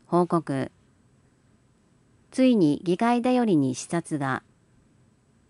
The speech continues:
神崎市議会議会広報委員会視察受け入れ、七月十六日。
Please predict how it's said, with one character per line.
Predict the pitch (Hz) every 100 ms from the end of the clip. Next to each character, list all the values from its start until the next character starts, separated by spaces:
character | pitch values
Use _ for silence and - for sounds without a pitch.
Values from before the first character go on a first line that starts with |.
| -
神 | 226 240
崎 | 240 233
市 | 220 233
議 | 226
会 | 185 143 127 - -
議 | 226
会 | 269 156
広 | 135 208 220
報 | 226 226
委 |
員 | 233 220
会 | - 131 127
視 | -
察 | - 185 - 175
受 |
け | 160 156
入 | 147
れ、 | 147 - _ _ _ _
七 | - -
月 | 233 226 208
十 | 196 196
六 | 190 175
日。 | 165 - 143 139